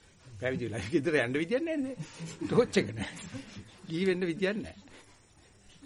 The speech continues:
ගෑණි දෙතරයි වෙන්න ගිහි වෙලා ඉන්න හදනකොට එන්න එපයි කිව්වා ගෙදර ඉතින් මොනව කරන්න සිවුර දාගෙන හිටියා.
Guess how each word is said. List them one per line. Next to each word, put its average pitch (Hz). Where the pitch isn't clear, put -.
ගෑණි 135
දෙතරයි 170
වෙන්න 214
ගිහි 196
වෙලා 190
ඉන්න 190
හදනකොට 196
එන්න 180
එපයි 208
කිව්වා 208
ගෙදර 196
ඉතින් 190
මොනව 190
කරන්න 175
සිවුර 170
දාගෙන 160
හිටියා. -